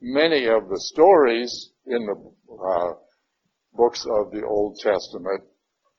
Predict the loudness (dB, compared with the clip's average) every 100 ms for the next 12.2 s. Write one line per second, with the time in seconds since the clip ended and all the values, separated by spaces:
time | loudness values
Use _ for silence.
0 | -8 -4 0 0 -2 -6 -4 -4 -2 -4
1 | -2 0 0 0 -4 0 2 2 -4 -6
2 | -4 -2 -6 -14 _ _ _ _ _ _
3 | -8 -4 -2 -2 -4 -4 -4 -4 -6 -4
4 | 0 0 0 -8 -2 2 2 0 -4 -4
5 | 4 4 4 -6 -20 _ -16 -6 -6 -6
6 | -8 -8 -6 -6 -8 _ _ -8 -6 -4
7 | 0 2 2 -2 -8 -18 _ _ _ _
8 | _ _ _ _ _ _ _ _ -10 -2
9 | 2 2 0 -4 0 0 0 -4 -4 0
10 | 2 2 -2 -6 -8 -6 -8 -8 -4 -4
11 | -4 -6 -8 -4 -4 -4 -10 -10 -6 -4
12 | -4